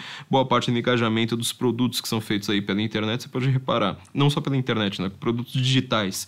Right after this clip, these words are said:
como um todo, Netflix, streams, essas coisas todas, eles envolvem justamente educação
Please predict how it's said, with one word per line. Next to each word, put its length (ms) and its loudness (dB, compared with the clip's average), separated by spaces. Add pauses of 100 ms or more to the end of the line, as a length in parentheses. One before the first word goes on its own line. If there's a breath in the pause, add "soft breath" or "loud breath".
(400 loud breath)
como 240 4
um 80 0
todo, 360 2
Netflix, 760 2
streams, 480 0
essas 240 -2
coisas 280 0
todas, 360 0 (400 loud breath)
eles 280 4
envolvem 520 4
justamente 880 0
educação 840 2